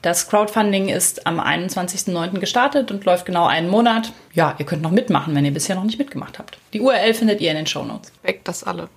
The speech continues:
Speaker 2: Ich darf das sagen.
Speaker 1: Als Stretch-Goal-Autorin muss man das sogar sagen.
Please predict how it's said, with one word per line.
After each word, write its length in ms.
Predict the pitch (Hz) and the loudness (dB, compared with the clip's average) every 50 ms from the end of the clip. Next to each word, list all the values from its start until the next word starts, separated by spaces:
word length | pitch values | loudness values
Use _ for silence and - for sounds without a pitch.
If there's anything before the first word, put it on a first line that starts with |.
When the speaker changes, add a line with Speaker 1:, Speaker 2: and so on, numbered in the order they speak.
| _ _ | _ _
Speaker 2:
Ich 120 | - 220 - | -6 -4 0
darf 160 | - 220 208 | 0 -2 0
das 180 | - 214 208 - | -2 -4 -4 -4
sagen. 260 | 175 151 - 175 - _ | -6 -6 -8 -10 -6 _
Speaker 1:
Als 160 | - 185 175 - | 0 2 2 2
Stretch-Goal-Autorin 720 | - 202 196 202 - - 214 185 190 196 - 202 190 185 | 2 2 2 2 2 0 2 2 2 0 -2 -2 0 2
muss 180 | 202 247 - - | 2 2 2 0
man 140 | 170 139 | 0 -2
das 140 | - - - | -2 -4 -6
sogar 180 | - - 170 165 | -8 -8 -8 -8
sagen. 240 | 180 151 151 156 | -6 -6 -8 -8